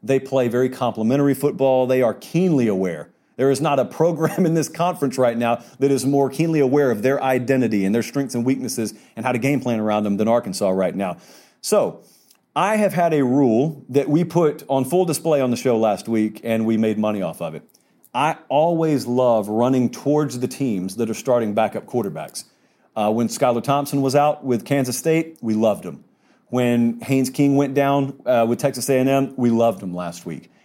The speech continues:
and both teams delivered for us. Well, that's rule number one. But rule number two is,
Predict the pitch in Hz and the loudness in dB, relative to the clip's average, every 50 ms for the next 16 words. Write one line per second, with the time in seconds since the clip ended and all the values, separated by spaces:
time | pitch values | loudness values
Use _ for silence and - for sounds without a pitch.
0 | _ - 110 104 101 98 117 117 117 113 - - 123 120 117 113 104 110 117 113 | _ -8 -4 -4 -4 0 0 -2 -2 -2 -2 -2 0 0 0 0 0 0 0 2
1 | 123 135 117 110 92 - - 85 69 69 - - - _ _ _ - 117 120 143 | 2 2 2 0 -4 -4 -8 -8 -8 -8 -12 -14 -18 _ _ _ -10 -4 0 0
2 | 156 151 - - - - - _ _ _ _ _ _ _ _ _ _ - 147 139 | 0 0 -4 -10 -12 -14 -18 _ _ _ _ _ _ _ _ _ _ -2 0 2
3 | 135 123 110 98 95 98 98 104 92 78 78 - _ _ - - - _ _ _ | 2 4 2 0 0 -2 -2 -2 -2 -2 -4 -10 _ _ -20 -20 -20 _ _ _
4 | - 139 135 156 175 185 170 156 143 131 123 131 - - 214 175 135 123 127 127 | -2 -2 0 2 2 2 2 2 2 0 0 -4 -2 0 2 2 2 2 2 2
5 | 131 123 120 117 113 - - - | 2 2 2 2 0 -2 -6 -12